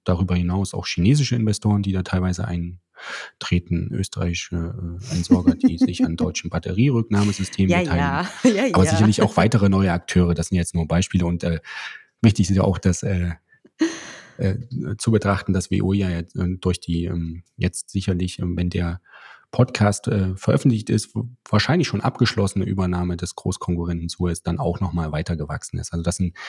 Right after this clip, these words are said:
Speaker 1: sicherlich auch Themen, die da, äh, mit berücksichtigt werden müssten. Und natürlich, ähm, es ist nie alles schwarz oder weiß. Ähm,
Speaker 2: Kein
Speaker 1: es sind
Speaker 2: Vorteil
Speaker 1: verschiedene
Speaker 2: ohne
Speaker 1: Graustufen.
Speaker 2: Nachteil, ne, Tom?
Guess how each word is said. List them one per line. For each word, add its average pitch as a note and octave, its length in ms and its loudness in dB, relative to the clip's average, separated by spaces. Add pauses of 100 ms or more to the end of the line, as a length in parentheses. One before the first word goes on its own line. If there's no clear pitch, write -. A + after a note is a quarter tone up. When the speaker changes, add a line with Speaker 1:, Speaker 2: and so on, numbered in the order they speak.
(180)
Speaker 1:
sicherlich G#2 420 2
auch G2+ 200 2
Themen, G#2 420 4
die G2 160 -2
da, F#2 300 0 (260)
äh, F2+ 200 2 (140)
mit G#2 460 0
berücksichtigt G#2+ 640 2
werden F#2+ 300 2
müssten. F#2 360 0
Und E2+ 280 -2
natürlich, E2 400 -2
ähm, E2 320 -2 (340)
es - 140 -4
ist - 160 -4
nie F2+ 340 2
alles F2 320 -2
schwarz - 400 -4
oder D#2+ 240 -4
weiß. E2 340 -4
Ähm, D#2+ 280 -6 (260)
Speaker 2:
Kein E3+ 180 0
Speaker 1:
es F3+ 100 2
sind F3 100 -2
Speaker 2:
Vorteil D#3 380 0
Speaker 1:
verschiedene C#3+ 320 -2
Speaker 2:
ohne C3+ 100 0
Speaker 1:
Graustufen. B2+ 340 -2
Speaker 2:
Nachteil, A#2+ 560 -8
ne, E3 220 -6
Tom? D#4 240 -2